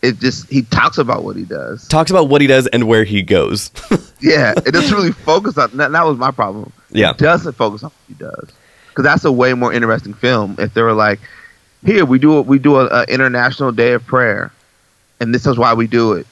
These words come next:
Speaker 1: and this is who comes here, and this is why this is important."
Speaker 2: Mm-hmm.
Speaker 1: Instead, it's like, "We do an International Day of Prayer, and then we move on to the next <laughs> conversation." And
Speaker 2: Yeah.
Speaker 1: that's it.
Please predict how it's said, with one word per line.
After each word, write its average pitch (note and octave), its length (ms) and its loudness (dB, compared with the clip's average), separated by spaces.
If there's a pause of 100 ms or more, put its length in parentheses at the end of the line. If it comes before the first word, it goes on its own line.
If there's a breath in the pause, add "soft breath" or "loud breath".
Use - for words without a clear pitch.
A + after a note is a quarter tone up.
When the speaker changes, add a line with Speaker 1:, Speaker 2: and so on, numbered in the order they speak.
Speaker 1:
and G#2 180 -6
this A2 200 -6
is G#2+ 100 -6
who A2+ 140 -4
comes G#2+ 280 0
here, G2+ 400 -4
and G2+ 140 -8
this G#2 80 -2
is G#2+ 80 -4
why G2 220 2
this G2+ 120 -4
is G2 140 -10
important." G2+ 420 -2 (200)
Speaker 2:
Mm-hmm. G#2+ 180 -2
Speaker 1:
Instead, C3 340 2
it's A#2 180 0
like, A2 220 0 (440)
"We D#3 80 0
do B2 160 4
an G#2+ 60 0
International A2 360 -2
Day A2+ 140 0
of A2 120 -4
Prayer, G#2+ 380 -2 (460)
and G2+ 160 -4
then G#2 180 -2
we B2 140 2
move B2 160 4
on A#2 180 2
to B2+ 60 -8
the A2+ 100 -2
next G#2+ 240 -6
<laughs> - 200 -20
conversation." - 760 -2
And - 200 -14
Speaker 2:
Yeah. A2 380 2
Speaker 1:
that's F2 140 -4
it. F#2 280 -2